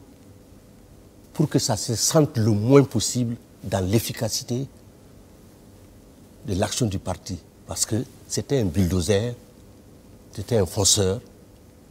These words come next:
il n'avait pas peur, justement, de la difficulté.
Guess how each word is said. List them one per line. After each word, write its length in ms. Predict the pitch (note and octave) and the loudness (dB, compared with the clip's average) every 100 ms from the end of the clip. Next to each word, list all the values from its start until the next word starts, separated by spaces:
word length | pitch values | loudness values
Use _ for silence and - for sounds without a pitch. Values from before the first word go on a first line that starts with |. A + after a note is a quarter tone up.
| - - - - - - - - - | -20 -20 -20 -20 -20 -20 -20 -20 -10
il 100 | G#2 | -6
n'avait 240 | G2 F#2 G2 | -6 -6 -6
pas 200 | A2+ G#2+ | -6 -6
peur, 180 | - A2 | 2 4
justement, 280 | F2+ F2+ F2+ | 4 -4 -4
de 80 | D#2 | -6
la 100 | - | -8
difficulté. 600 | - - - E2+ - | -6 -6 -8 -12 -14